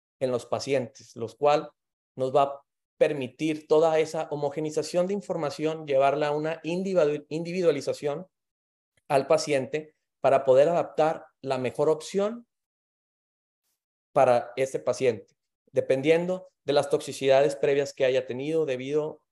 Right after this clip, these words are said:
a otras comorbilidades o debido a los objetivos que busque asociados también al tratamiento, lo cual nos abre muchas puertas para la toma de decisiones.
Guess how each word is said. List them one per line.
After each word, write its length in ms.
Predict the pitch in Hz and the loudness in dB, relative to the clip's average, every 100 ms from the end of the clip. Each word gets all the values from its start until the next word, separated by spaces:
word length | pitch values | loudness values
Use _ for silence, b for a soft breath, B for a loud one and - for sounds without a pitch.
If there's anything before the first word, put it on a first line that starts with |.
| - | -6
a 140 | 123 120 | -2 -2
otras 260 | 117 120 | -2 -6
comorbilidades 960 | - 113 110 113 117 160 170 180 - _ _ _ _ _ _ | -4 -4 -4 -4 0 0 0 -4 -14 _ _ _ _ _ _
o 400 | 151 180 196 - _ _ _ _ | 2 4 2 -10 _ _ _ _
debido 360 | 127 131 147 180 | -2 0 4 4
a 40 | |
los 180 | 170 - | 4 2
objetivos 680 | 123 - - 165 196 214 - | -2 -6 -6 -2 -2 -4 -2
que 120 | 131 | -2
busque 480 | 135 156 - 196 - | -2 -4 -8 -10 -8
asociados 540 | 131 127 117 131 139 139 | -10 -8 -2 0 0 -2
también 260 | 120 117 | -6 -6
al 100 | 120 | -6
tratamiento, 580 | 127 151 156 165 156 _ _ _ _ _ - | -6 -6 -6 -6 -8 _ _ _ _ _ -4
lo 180 | 123 127 | -2 2
cual 200 | 139 165 | 2 2
nos 160 | - | 0
abre 240 | 160 156 156 | 2 2 0
muchas 320 | 156 156 - | -4 -8 -2
puertas 360 | 156 151 156 | 2 2 -2
para 200 | - 135 | -2 0
la 180 | 120 120 | 0 -2
toma 220 | 135 143 | -4 -2
de 100 | 143 | -2
decisiones. 720 | 135 127 127 170 175 208 - | -4 -6 -8 -4 -4 -6 -16